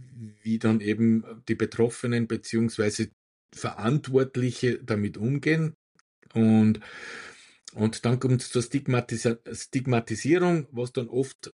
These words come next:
zur Autostigmatisierung führt. Das heißt, die Kinder geben sich dann s-, oder die Betroffenen geben sich dann tatsächlich selber die Schuld, dass sie in dieser Situation sind.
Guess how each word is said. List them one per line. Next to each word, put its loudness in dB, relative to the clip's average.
zur -2
Autostigmatisierung -2
führt. -2
Das -6
heißt, -2
die -8
Kinder -2
geben -4
sich -8
dann -2
s-, -8
oder -10
die -4
Betroffenen 0
geben 2
sich -4
dann -2
tatsächlich -4
selber 2
die -2
Schuld, -4
dass -2
sie -8
in 0
dieser -2
Situation -2
sind. 0